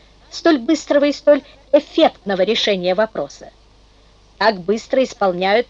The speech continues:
только распоряжение губернатора. Да, губернатора, ни больше, ни меньше. А значит, Гуляка пользуется влиянием в правительстве. О назначении Селии узнал весь квартал.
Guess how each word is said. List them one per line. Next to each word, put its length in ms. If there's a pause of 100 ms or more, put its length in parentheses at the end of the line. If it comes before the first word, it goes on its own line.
только 440 (280)
распоряжение 720
губернатора. 760 (680)
Да, 400
губернатора, 760 (460)
ни 140
больше, 340
ни 120
меньше. 460 (680)
А 100
значит, 440
Гуляка 460
пользуется 640
влиянием 560
в 60
правительстве. 800 (1800)
О 140
назначении 720
Селии 460
узнал 360
весь 240
квартал. 580